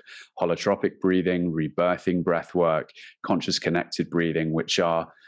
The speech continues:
versions of, of similar things, usually done either one-to-one or, uh, in group settings where, for example, I d-, I do a lot of in-person work in groups at the moment where you've got, you know, anywhere between,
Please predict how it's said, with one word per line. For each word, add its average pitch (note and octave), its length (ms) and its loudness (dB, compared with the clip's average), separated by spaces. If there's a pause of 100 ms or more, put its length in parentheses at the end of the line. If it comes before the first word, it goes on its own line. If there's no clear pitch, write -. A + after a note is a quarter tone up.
(140)
versions A2+ 540 2
of, F2+ 300 0
of - 120 -2
similar E2+ 420 0
things, A#2+ 520 2
usually A#2+ 480 4
done F2+ 440 0
either E2 580 2 (320)
one-to-one F#2 840 2 (160)
or, E2 540 2 (260)
uh, E2 140 2
in E2+ 160 -2
group E2+ 320 2
settings G2+ 680 0
where, D#2+ 380 2
for F2+ 160 -2
example, D#2+ 420 0
I E2 100 0
d-, D#2 120 -4
I F2 100 0
do E2+ 160 2
a - 40 2
lot E2 180 2
of D#2+ 100 -2 (220)
in-person E2+ 500 0
work D#2 300 0
in E2 100 0
groups E2 380 -2
at - 60 -2
the E2 80 -4
moment E2+ 360 0
where E2 120 2
you've D#2+ 180 -2
got, D#2 240 0 (320)
you E2 80 0
know, D#2+ 60 2
anywhere F2+ 320 2
between, D#2+ 520 -2